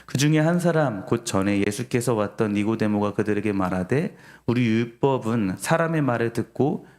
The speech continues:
그 행한 것을 알기 전에 심판하느냐?"라고 말합니다. 이 말씀이 무엇이냐면, 이 예-, 유대인들이 막 예수님을 뭐라고 공격해, 공격하는데 이 니고데모는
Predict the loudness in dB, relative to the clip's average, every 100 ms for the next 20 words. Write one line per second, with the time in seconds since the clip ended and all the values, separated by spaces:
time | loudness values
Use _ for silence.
0 | -8 0 0 2 0 0 0 -2 -2 -2
1 | -2 -2 0 0 0 -2 0 0 0 2
2 | 0 2 0 0 -4 -12 _ -4 -2 -2
3 | -4 -4 -6 -6 -6 -8 -4 -2 -2 -2
4 | -4 -2 -2 -4 -4 -2 -2 -2 -6 -12
5 | -20 _ -6 -4 -2 -4 -6 _ -6 -2
6 | 0 0 -2 -2 -2 -2 -4 -2 -2 -2
7 | -2 -4 -6 -10 _ _ _ -4 -2 -2
8 | -2 -2 -2 -4 -6 -8 _ -2 -2 -2
9 | -2 -2 -4 -4 -4 -8 _ -10 -6 -2
10 | -2 -2 -2 -2 -2 -4